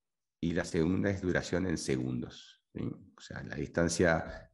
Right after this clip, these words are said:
la distancia del recorrido que se hace por las calles para llegar de origen a destino y el tiempo que se tarda en llegar en segundos. La siguiente celda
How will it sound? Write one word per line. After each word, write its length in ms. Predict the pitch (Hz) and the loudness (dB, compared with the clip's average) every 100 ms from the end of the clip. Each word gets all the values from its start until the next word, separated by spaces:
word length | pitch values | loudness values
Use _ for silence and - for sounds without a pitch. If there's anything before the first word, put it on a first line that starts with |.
| _ | _
la 120 | - | -2
distancia 400 | 76 - 101 92 | 0 0 0 2
del 100 | 85 | 2
recorrido 720 | 85 76 82 82 95 101 95 | 2 2 4 6 6 4 2
que 160 | - 71 | 0 -2
se 140 | - | 2
hace 180 | 80 85 | 2 2
por 160 | 85 71 | 2 2
las 120 | 71 | 2
calles 300 | 90 82 82 | 2 2 0
para 160 | 82 78 | 0 0
llegar 300 | - 92 95 | 0 0 0
de 200 | 92 80 | 0 0
origen 240 | 85 101 | 0 2
a 40 | 95 | 0
destino 420 | 90 131 127 - | 2 2 4 2
y 120 | 80 | 2
el 80 | 80 | 2
tiempo 280 | 82 82 71 | 2 -2 -4
que 60 | - | -6
se 100 | - | -4
tarda 180 | 69 69 | -2 -2
en 40 | |
llegar 160 | - - | -4 -6
en 60 | |
segundos. 640 | - - - - - - _ _ - - _ _ _ _ _ _ | -6 -6 -6 -8 -14 -18 _ _ -20 -20 _ _ _ _ _ _
La 180 | 82 85 | 0 0
siguiente 440 | - 92 95 95 | 2 4 6 4
celda 640 | 92 107 107 117 117 - | 6 6 8 6 4 -2